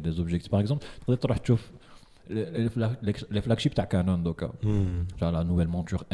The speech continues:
Speaker 1: R تاعهم, et cetera. Tu trouveras avec les, les boîtiers تاعهم,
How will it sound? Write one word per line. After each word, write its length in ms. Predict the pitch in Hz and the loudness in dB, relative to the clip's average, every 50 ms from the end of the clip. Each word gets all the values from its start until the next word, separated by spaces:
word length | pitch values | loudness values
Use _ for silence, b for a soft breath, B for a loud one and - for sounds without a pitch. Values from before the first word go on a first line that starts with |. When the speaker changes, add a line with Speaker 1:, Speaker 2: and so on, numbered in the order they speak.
| 90 85 82 - | 0 0 0 0
Speaker 1:
R 20 | - - | -2 -6
تاعهم, 340 | 67 - - 80 78 76 76 | -8 -6 -6 -8 -6 -6 -6
et 40 | - - | -6 -6
cetera. 300 | 80 - - 65 50 - - b b b b b b b b b - | -8 -6 -4 -6 -6 -6 -10 b b b b b b b b b -4
Tu 60 | - 127 - | -4 -2 2
trouveras 260 | - 160 135 131 120 107 | 4 2 6 6 6 6
avec 200 | 107 107 104 - 104 | 8 6 4 6 6
les, 180 | 95 92 90 87 85 | 6 6 6 6 4
les 60 | 87 87 101 | 4 4 4
boîtiers 260 | 123 123 - 120 107 | 4 4 4 2 4
تاعهم, 440 | - 107 101 95 - - - 85 | 4 4 4 4 2 0 -4 -6